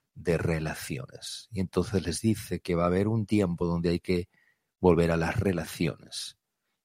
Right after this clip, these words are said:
Y les habla proféticamente de un cambio para hacer volver los corazones de los padres a los hijos, de los hijos a los padres.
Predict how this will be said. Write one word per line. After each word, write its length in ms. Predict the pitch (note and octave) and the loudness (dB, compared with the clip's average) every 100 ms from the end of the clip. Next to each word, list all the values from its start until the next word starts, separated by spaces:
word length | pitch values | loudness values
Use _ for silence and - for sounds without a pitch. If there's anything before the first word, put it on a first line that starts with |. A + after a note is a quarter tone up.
| - | -8
Y 60 | |
les 180 | D#2+ - | -4 0
habla 220 | E2+ F2+ | 2 2
proféticamente 880 | F2 F2+ G#2 - G2 G2 G2+ F#2+ F2 | 2 0 0 0 0 4 4 2 2
de 160 | E2+ F2 | 2 2
un 160 | F#2 | 2
cambio 540 | E2+ F2+ E2+ D#2 D#2 D2+ | 2 4 4 2 0 -2
para 220 | D#2 D#2 | -4 -4
hacer 340 | - - A2 | -6 0 2
volver 540 | G#2 G2 E2 F#2+ E2+ - _ _ _ - | 6 6 6 4 4 -2 _ _ _ -4
los 140 | E2 | -2
corazones 540 | - D#2+ E2 G2+ G2 F2 | 0 0 0 0 0 0
de 80 | |
los 180 | D#2+ D#2 | -4 -8
padres 460 | - G2 A2 G#2 G#2+ | 0 4 4 2 -2
a 20 | |
los 240 | G2 - | -4 -2
hijos, 240 | F2+ - D#2 | -4 -4 -8
de 80 | D#2 | -6
los 220 | D#2+ - | -6 -6
hijos 300 | - - - | -6 -8 -16
a 40 | |
los 160 | - - | -16 -12
padres. 600 | - A#1+ - - - | -10 -10 -12 -16 -20